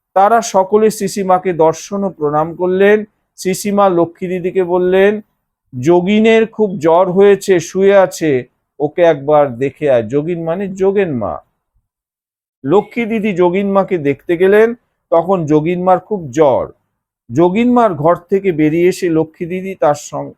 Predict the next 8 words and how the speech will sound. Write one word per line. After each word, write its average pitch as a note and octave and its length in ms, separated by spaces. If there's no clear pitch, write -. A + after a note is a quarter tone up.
সঙ্গীদের F#3 640
নিয়ে E3 380
এনটালিতে G3+ 760
দেবেন্দ্রনাথ G3 920
মজুমদারের F3 640
আশ্রমে F3+ 480
চলে A3+ 360
গেলেন। F2 360